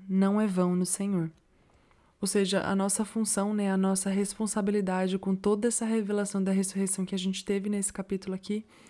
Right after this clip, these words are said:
é viver com firmeza e com dedicação no nosso trabalho pro Senhor, sabendo que nele nossos atos de obediência, ainda que pequenos, não são em vão.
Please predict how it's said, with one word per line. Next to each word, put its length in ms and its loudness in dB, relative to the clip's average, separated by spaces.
é 100 2
viver 260 2
com 160 0
firmeza 760 0
e 40 -4
com 160 -4
dedicação 640 0
no 80 2
nosso 240 -2
trabalho 380 -2
pro 140 -10
Senhor, 420 -4
sabendo 540 2
que 160 -2
nele 580 2
nossos 380 -4
atos 260 -4
de 60 -2
obediência, 680 -2
ainda 180 -2
que 140 -6
pequenos, 720 -6
não 160 -2
são 260 -4
em 80 -2
vão. 220 -6